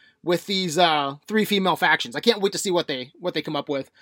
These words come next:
I just want a full-on gang war and let the baddest chicks survive,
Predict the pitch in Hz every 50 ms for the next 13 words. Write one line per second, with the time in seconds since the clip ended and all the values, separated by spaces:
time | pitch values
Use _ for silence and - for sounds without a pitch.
0 | _ _ _ _ _ _ _ 170 214 247 339 269 330 415 381 - - - 220 214
1 | 220 226 208 190 180 165 - 160 156 185 190 196 208 220 226 233 - 175 170 180
2 | 202 196 - 175 147 185 180 180 175 170 156 - - - 175 160 - - - 151
3 | 139 131 143 139 131 117 117 131 135